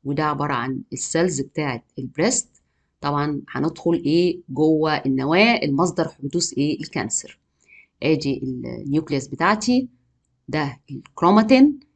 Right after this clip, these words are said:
اللي هو عبارة عن ايه؟ طبعًا زي ما قلنا الدي إن إيه. خلي بالكوا يا شباب، احنا في اليوم الواحد بيحصل لنا مئات المئات من الدمج للدي إن إيه.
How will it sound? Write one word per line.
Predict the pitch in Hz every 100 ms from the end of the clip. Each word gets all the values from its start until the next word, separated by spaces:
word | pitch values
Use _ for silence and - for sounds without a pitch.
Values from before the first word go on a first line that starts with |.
| _ -
اللي | 165
هو | 170
عبارة | 147 143 175
عن | 147 135
ايه؟ | 151
طبعًا | 160 156 156
زي | 143
ما | 123
قلنا | 156 196 214
الدي | - 139 - 165
إن | 143
إيه. | 123 117 - _ _ _ - -
خلي | - 143
بالكوا | 160 214 185
يا |
شباب، | - 147 185 190
احنا | - 143
في |
اليوم | 143 165 226
الواحد | 185 156 185 196 196 143
بيحصل | 156 156 - 143 151
لنا | 185 214 214 214 214 - -
مئات | 156 160 214 247 247
المئات | 185 170 170 185 202 202 -
من | 180 190 190 196 190 -
الدمج | 160 175 180 185 - _ _ _ - 139 208 220 175 - -
للدي | 160 131 180
إن | 165
إيه. | 135